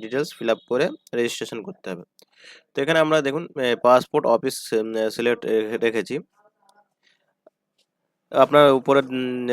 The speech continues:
সিপিভি যেটা দিল্লি আছে, এটা আপনি করবেন না। এই দ্বি-, দ্বিতীয় নাম্বারটা আপনি সিলেক্ট করে রাখবেন। এরপরে পাসপোর্ট অফিস আপনাকে সিলেক্ট করতে হবে। তো এখান থেকে আমরা ওয়েস্ট বেঙ্গল চুজ করে নেব।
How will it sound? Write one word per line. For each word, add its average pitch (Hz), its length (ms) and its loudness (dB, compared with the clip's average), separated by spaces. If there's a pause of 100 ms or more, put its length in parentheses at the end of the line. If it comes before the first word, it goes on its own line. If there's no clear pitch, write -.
(100)
সিপিভি 139 800 -2
যেটা 120 320 0
দিল্লি 123 360 0
আছে, 135 240 0
এটা 123 160 0
আপনি 117 280 -4
করবেন 107 360 -2
না। 123 160 -6 (160)
এই 117 100 -6
দ্বি-, 110 240 -8
দ্বিতীয় 117 380 -6
নাম্বারটা 110 380 -2
আপনি 147 340 -4
সিলেক্ট 110 280 -4
করে 98 160 -4
রাখবেন। 98 260 -6
এরপরে 139 360 0
পাসপোর্ট 127 500 0
অফিস 117 320 0
আপনাকে 123 280 -2
সিলেক্ট 113 280 -4
করতে - 260 -8
হবে। 92 140 -4 (560)
তো 135 60 -2
এখান 139 220 0
থেকে 147 160 2
আমরা 135 240 2
ওয়েস্ট 131 300 0
বেঙ্গল 131 320 -2
চুজ 104 200 -8
করে 95 180 -8
নেব। 90 220 -12